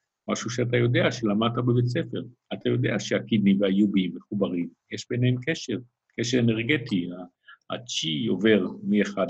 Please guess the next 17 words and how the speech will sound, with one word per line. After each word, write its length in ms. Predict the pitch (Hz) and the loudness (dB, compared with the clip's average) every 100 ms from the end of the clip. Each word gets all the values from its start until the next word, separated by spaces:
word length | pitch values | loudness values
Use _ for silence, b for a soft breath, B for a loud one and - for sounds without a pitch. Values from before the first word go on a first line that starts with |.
| 98 | -2
לשני 340 | - 98 87 - - - | -4 -4 -4 -6 -16 -12
בשעה 320 | 104 - 90 | -10 -6 -8
מסוים-, 500 | 92 - 104 92 95 | -8 -4 -2 -2 -4
בשעה 400 | - - 95 95 | -8 -8 -6 -4
מסוימת. 580 | 95 95 - 90 87 - _ _ _ _ _ _ _ _ _ _ _ - | -4 -6 -6 -6 -6 -14 _ _ _ _ _ _ _ _ _ _ _ -6
אה, 440 | 95 92 95 95 | -4 -4 -6 -8
שניהם, 580 | - - 92 110 117 107 | -10 -4 0 2 4 4
אם 160 | 104 101 | 4 2
אתה 160 | 98 | 0
עוסק 260 | 98 92 110 | -4 -4 -2
ב-five 500 | 98 98 - 110 98 | 2 2 2 2 2
element, 380 | 110 123 131 120 | 4 2 0 -2
שניהם 380 | - 104 98 107 | -2 0 2 0
קשורים 460 | 110 110 113 104 | -2 -4 0 0
לאלמנט 480 | 95 92 92 92 87 | -2 -4 -6 -6 -6
של 180 | 87 101 | -6 -6
המים." 420 | 95 95 95 85 | -4 -6 -6 -10